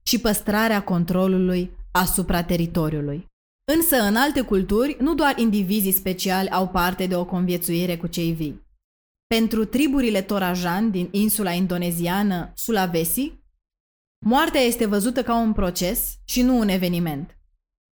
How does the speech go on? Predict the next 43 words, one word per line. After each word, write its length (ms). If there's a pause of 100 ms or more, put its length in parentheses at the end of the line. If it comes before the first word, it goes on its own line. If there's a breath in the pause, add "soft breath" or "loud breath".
Acest 420
proces 540
poate 280
dura 280
o 40
perioadă 440
lungă, 540
timp 240
în 120
care 260
familia 600
păstrează 560
în 100
casă 400
corpurile 760
rudelor 440
decedate, 720 (240 loud breath)
chiar 200
și 220
ani 280
de 100
zile 300
după 220
moarte. 580 (180)
Le 160
îmbracă 720
și 120
le 100
hrănesc. 680 (480)
În 60
acest 360
fel, 380
rudele 440
au 160
timp 320
să 120
se 120
obișnuiască 680
cu 120
ideea 380
dispariției 760
celor 340
dragi 480